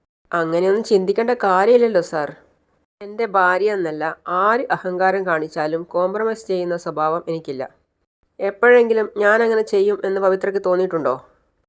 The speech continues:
"എനിക്കങ്ങനെ തോന്നിയിട്ടില്ല സാർ." "ഉം.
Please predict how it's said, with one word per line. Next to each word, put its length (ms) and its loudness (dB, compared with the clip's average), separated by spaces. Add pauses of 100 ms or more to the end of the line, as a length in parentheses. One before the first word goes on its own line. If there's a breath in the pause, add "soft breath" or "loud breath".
(160)
"എനിക്കങ്ങനെ 580 0
തോന്നിയിട്ടില്ല 600 2
സാർ." 260 -4 (420)
"ഉം. 220 -10